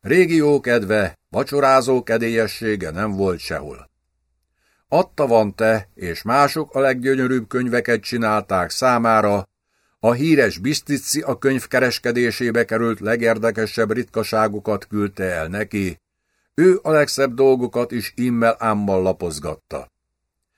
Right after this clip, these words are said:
Szeretett egyedül lenni, gyakran üldögélt tétlenül,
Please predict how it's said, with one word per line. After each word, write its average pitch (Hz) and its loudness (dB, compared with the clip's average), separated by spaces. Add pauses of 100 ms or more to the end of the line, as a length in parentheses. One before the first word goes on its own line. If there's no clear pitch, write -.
(220)
Szeretett 156 2
egyedül 107 2
lenni, 92 -2 (200)
gyakran 143 0
üldögélt 120 0
tétlenül, 113 -2